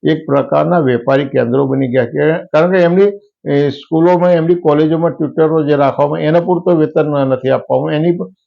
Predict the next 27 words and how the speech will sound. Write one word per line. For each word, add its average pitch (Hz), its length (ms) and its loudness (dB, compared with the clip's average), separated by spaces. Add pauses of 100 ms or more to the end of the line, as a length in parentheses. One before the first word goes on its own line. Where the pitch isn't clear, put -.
(160)
નક્કી 175 440 0
કરેલા 190 340 4
કામ 175 420 0
કરતાં 160 380 0
વધારે 147 360 2
પીરિયડ 151 420 0
એમની 147 160 0
પાસે 143 240 -4
કામ 151 360 -2
લેવામાં 147 440 2
આવતું 123 240 -4
હોય 123 180 -2
છે. 139 180 -2 (600)
અને 175 220 4
છતાંય 175 680 2 (400)
વિદ્યાર્થીઓ 139 580 0
પાસે 160 280 0
તો 165 140 -2
અતિશય 175 680 -2
ઊંચામાં 156 500 0
ઊંચી 170 240 0
ફી 170 160 0
એવી 165 200 2
વસૂલવા 151 540 0
કરવામાં 139 480 0
આવતી 127 180 -4
હોય. 160 120 -2